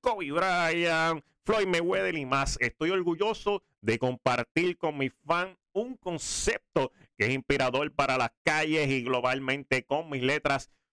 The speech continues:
tono, sonido, imágenes, mensaje en general, dijo el cantante en declaraciones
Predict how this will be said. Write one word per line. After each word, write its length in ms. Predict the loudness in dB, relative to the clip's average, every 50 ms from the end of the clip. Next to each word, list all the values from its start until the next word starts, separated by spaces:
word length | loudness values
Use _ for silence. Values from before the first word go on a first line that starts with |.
| _ _
tono, 300 | 0 0 2 2 2 0
sonido, 340 | 0 0 -2 -2 -2 -4 -4
imágenes, 500 | -2 0 0 0 0 0 0 0 -2 -2
mensaje 800 | -4 -2 -2 -2 -4 -4 -4 -2 -2 0 0 0 0 0 -2 -2 _
en 300 | -2 -2 -2 -2 -4 -4
general, 720 | -2 0 0 2 2 2 2 2 2 0 -2 -4 -6 -4
dijo 440 | -2 0 0 0 0 0 -2 -2 -4
el 240 | -4 -4 -4 -4 -6
cantante 840 | _ -14 -14 -14 -14 -10 _ -2 -2 -2 -2 -4 _ -2 -2 -2 -4 _ _
en 320 | -4 -4 -4 -4 -6 -12 -18 _ _ _ _ _ -16
declaraciones 1400 | -6 -2 -2 0 0 0 0 0 0 0 0 -2 -4 -6 -6 -4 -2 -2 0 0 0 0 -2 -2 -4 -8 -10